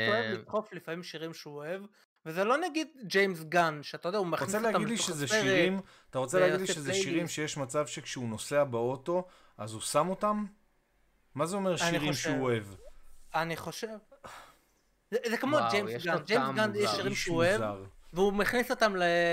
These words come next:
Speaker 1: לסרטים, במיוחד ל-, אתה יודע, לשומרי גלקסיה,
Speaker 2: מהמם,
Speaker 1: אבל
Speaker 2: כן.
Speaker 1: זה בתוך הסרט, זה חלק מהסרט, וזה גם בחירה נכונה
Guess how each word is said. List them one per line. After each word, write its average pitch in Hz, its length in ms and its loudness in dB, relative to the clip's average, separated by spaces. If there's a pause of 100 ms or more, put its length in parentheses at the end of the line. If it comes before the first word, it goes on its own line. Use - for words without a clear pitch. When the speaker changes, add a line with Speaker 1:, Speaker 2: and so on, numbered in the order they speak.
(260)
Speaker 1:
לסרטים, 160 480 -4
במיוחד 165 300 -2
ל-, 165 100 0
אתה 165 140 -4
יודע, 160 240 2
לשומרי 151 500 -4
גלקסיה, 208 560 -4 (200)
Speaker 2:
מהמם, 131 260 -8
Speaker 1:
אבל 196 300 2
Speaker 2:
כן. 113 240 -4
Speaker 1:
זה 196 240 0
בתוך 202 360 0
הסרט, 208 380 0
זה 147 80 -6
חלק 202 300 -2
מהסרט, 208 400 -2
וזה 170 180 -2
גם 160 160 2
בחירה 180 360 0
נכונה 196 500 -2